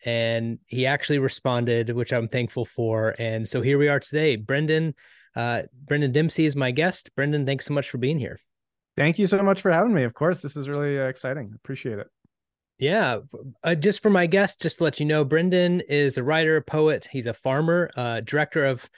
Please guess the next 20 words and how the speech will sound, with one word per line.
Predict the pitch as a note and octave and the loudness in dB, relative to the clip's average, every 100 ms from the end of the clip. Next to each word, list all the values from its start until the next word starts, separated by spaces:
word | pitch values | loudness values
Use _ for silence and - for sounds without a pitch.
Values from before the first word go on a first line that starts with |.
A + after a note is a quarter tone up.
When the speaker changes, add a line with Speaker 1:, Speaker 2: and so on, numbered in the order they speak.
| - _ | -20 _
Speaker 1:
Sky | - - C3+ C3 | -14 -4 -2 0
Meadow | B2+ B2 B2 A#2+ | 0 0 0 -2
Institute, | C#3+ D#3 - E3+ A#3+ - - - | -4 -6 -6 -4 -4 -4 -12 -10
which | D3+ B2+ | -8 -6
is | |
an | B2+ | -2
organization | C3 B2 A2+ B2 A#2+ B2+ | -2 -2 -2 -2 -2 -4
dedicated | A#2 A#2 A#2+ A#2+ A#2+ - | -2 -2 -2 -2 -2 -4
to | - | -10
promoting | A#2+ A#2 A#2 | -6 -4 -4
systems-based | A2+ - - D#3+ C#3+ A#2 C#3 - - | -6 -8 -6 -4 -4 -2 -4 -4 -6
thinking | D3 D#3+ F3 F3+ | -2 0 0 0
about | E3 B2 G2 - | 0 -2 -4 -4
things | B2+ B2+ A#2+ | -4 -2 -4
that | A#2+ | -6
matter | A2+ A2 G#2 | -4 -4 -6
most. | G#2 C#3 F3 - - _ - - - _ | -6 -6 -6 -10 -16 _ -20 -20 -20 _
He | B2+ | -4
has | A#2 B2 B2+ A#2+ - | -2 0 0 -4 -6
a | B2 A#2+ A#2 | -4 -2 -2